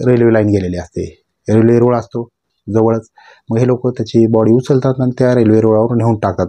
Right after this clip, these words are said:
अशी टाकतात की रेल्वेच्या अंगावरून गेल्यानंतर ह्याच्या शरीराचे दोन तुकडे झाले पाहिजेत, अशा तऱ्हेने body टाकतात. झालं, आता body तिथं टाकल्यानंतर रुळावर,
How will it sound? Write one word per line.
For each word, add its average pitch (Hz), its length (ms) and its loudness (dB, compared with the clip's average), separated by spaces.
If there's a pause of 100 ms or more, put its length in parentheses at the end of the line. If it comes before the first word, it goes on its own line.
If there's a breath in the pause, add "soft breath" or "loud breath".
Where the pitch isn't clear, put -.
अशी 135 200 -4
टाकतात 156 280 -2
की 139 320 0 (420 loud breath)
रेल्वेच्या 139 440 0
अंगावरून 117 300 2
गेल्यानंतर 95 440 0
ह्याच्या 120 460 -2 (180)
शरीराचे 101 480 -2
दोन 120 300 0
तुकडे 104 300 -2
झाले 98 240 -2
पाहिजेत, 82 340 -6 (300 loud breath)
अशा 95 260 0
तऱ्हेने 127 200 2
body 123 200 0
टाकतात. 123 320 -6 (440 loud breath)
झालं, 147 140 0
आता 104 140 -6
body 113 300 0
तिथं 117 280 -2
टाकल्यानंतर 95 420 -6
रुळावर, 95 400 -2